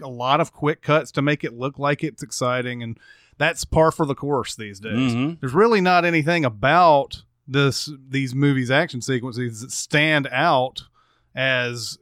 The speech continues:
Speaker 1: "Oh, this is great. This is," you know, I mean, we know that there's a, a heightened situation here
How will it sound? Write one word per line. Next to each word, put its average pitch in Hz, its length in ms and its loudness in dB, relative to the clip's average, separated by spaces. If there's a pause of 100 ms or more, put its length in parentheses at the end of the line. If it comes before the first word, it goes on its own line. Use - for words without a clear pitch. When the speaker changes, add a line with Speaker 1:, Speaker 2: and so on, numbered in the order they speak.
Speaker 1:
"Oh, 160 260 2
this 156 220 0
is 131 200 -2
great. 139 580 0
This 143 160 -4
is," 139 220 -4
you 156 180 -2
know, 139 140 0
I 143 100 2
mean, 165 200 0
we 190 100 0
know 190 300 2
that 160 180 0
there's 151 220 0
a, 127 240 2 (100)
a 120 100 -4
heightened 156 580 -2
situation 143 760 0
here 113 420 -4